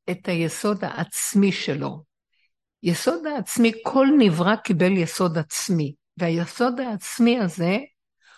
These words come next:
הוא תכונה בטבע, ב-, ברמה בסיסית,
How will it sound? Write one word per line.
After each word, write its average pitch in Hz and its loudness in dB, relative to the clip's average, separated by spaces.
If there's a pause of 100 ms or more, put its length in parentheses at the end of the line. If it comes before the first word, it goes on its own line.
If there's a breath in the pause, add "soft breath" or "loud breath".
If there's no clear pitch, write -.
(160 soft breath)
הוא 196 -2
תכונה 202 2
בטבע, 175 -4 (1120)
ב-, 165 -4 (260)
ברמה 202 4 (100)
בסיסית, - -4